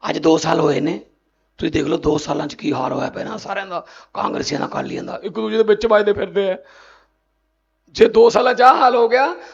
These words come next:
ਜਦੋਂ ਦੋ ਸਾਲ ਹੋਰ ਸਫਲਤਾਪੂਰਵਕ ਲੰਘੇ ਤਾਂ ਸੜਕਾਂ ਤੇ ਆ ਕੇ ਰੋਡਾਂ ਇੱਟੇ ਮਾਰਨ ਲੱਗ ਜਾਣਗੇ ਲੋਕਾਂ ਦੇ। ਆਹ ਹਾਲਤ ਹੋਈ ਪਈ ਇਹਨਾਂ ਦੀ।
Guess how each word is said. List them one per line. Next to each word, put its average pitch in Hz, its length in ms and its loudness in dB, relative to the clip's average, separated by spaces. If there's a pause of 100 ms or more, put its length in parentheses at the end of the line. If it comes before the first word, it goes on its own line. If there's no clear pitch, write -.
(500)
ਜਦੋਂ 247 240 0
ਦੋ 226 240 8
ਸਾਲ 254 220 4
ਹੋਰ 214 260 8
ਸਫਲਤਾਪੂਰਵਕ 254 760 0
ਲੰਘੇ 254 320 2
ਤਾਂ 311 100 6
ਸੜਕਾਂ 240 360 0
ਤੇ 254 80 2
ਆ 254 80 6
ਕੇ 254 120 4
ਰੋਡਾਂ 254 280 6
ਇੱਟੇ 247 200 4
ਮਾਰਨ 254 240 4
ਲੱਗ 233 120 2
ਜਾਣਗੇ 226 300 0
ਲੋਕਾਂ 311 280 6
ਦੇ। 254 280 4 (1160)
ਆਹ - 220 6
ਹਾਲਤ 208 260 8
ਹੋਈ 208 140 12
ਪਈ 190 140 6
ਇਹਨਾਂ 226 200 6
ਦੀ। 320 220 0